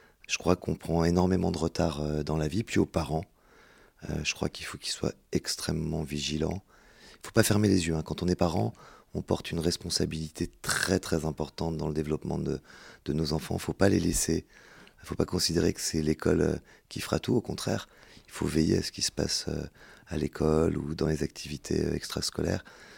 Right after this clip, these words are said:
Donc aux parents, vigilance et toujours des messages positifs à leurs enfants.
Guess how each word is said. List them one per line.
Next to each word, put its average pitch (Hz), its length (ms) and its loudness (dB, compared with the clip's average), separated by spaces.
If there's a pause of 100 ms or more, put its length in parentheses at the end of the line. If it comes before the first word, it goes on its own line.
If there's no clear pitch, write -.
(180)
Donc - 180 0
aux 92 60 8
parents, 104 400 6 (340)
vigilance 98 800 2 (340)
et - 80 -10
toujours 98 400 0
des 87 120 4
messages 82 380 4
positifs 73 460 -4
à - 20 0
leurs 71 200 -2
enfants. 73 240 -10